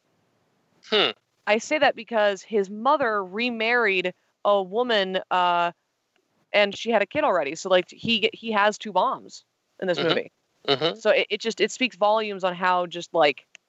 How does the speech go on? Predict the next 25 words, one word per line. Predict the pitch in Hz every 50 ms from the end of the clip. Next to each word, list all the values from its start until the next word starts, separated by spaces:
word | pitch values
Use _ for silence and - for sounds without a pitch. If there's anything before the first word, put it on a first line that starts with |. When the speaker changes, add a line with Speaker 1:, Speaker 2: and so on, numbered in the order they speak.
| _ _ _ _ _ _ _ _ _ _ _ _ _ _ _ _ _ _ _ _
Speaker 2:
many | 202 220 226 240 240 226 214
steps | - - 220 196 - - -
forward | - 202 196 190 185 185 170
this | 165 180 - -
movie | 202 190 180 170 170 - -
is, | - 190 190 180 175 165 160 160 160 - - _ _ _ _ _ _ _ _ _
Speaker 1:
Yeah. | - - 185 180 175 170 165 160
Speaker 2:
um, | 160 - _
and | 165 190
how | 202 185 185
it | 185 185 -
can | 226 202 196
literally | 202 208 190 208 202 190
just | 170 196 -
take, | - 208 185 175 -
like, | 190 175 170 151
one | 160 185 175 190 190 190 180 185 185 180
person, | - - - 190 180 175 - - - 180 170 165
even | 170 185 180 180
if | 180 -
it | 180
is | 175 180 175 175
a | 175
silent | - - - 180 175 175 180 180 175 170
voice, | 160 180 175 170 170 - - - -